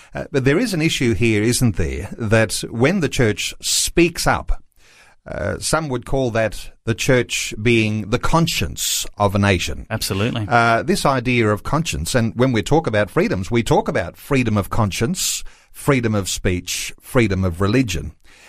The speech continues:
Speaker 1: So if there are church leaders who are not being the conscience, not prepared to stand for the truth,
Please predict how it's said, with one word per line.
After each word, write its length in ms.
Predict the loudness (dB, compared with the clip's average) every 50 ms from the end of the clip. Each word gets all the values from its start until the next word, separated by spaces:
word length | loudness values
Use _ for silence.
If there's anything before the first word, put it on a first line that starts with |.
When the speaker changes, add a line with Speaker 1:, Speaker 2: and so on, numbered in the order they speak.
| -18 -4
Speaker 1:
So 260 | 0 2 2 2 0 -2 -6 -4
if 480 | -2 0 0 -2 -2 -8 -14 -18 -6 -2
there 180 | 2 2 4 4
are 80 | 2
church 380 | 2 2 0 0 0 0 -2 0
leaders 560 | 0 0 0 0 0 -2 -4 -4 -6 -8 -8 -6 0
who 240 | 4 4 6 6 6
are 320 | 6 4 4 2 0 -2 -4 -4
not 560 | -2 2 4 4 4 4 2 0 -6 -2 0
being 500 | 2 4 4 4 4 2 2 0 0 0
the 100 | -2 -2
conscience, 720 | 0 0 0 0 0 0 -4 -6 -8 -6 -8 -8 -8 -8 -8 -4
not 380 | 0 2 2 2 2 0 -2
prepared 560 | 0 0 2 2 2 2 2 2 2 2 2 0
to 80 | -4
stand 460 | -4 0 2 2 2 4 2 0 -2
for 280 | -2 0 2 2 4 4
the 100 | 2 -2
truth, 420 | -2 0 2 2 2 2 0 -4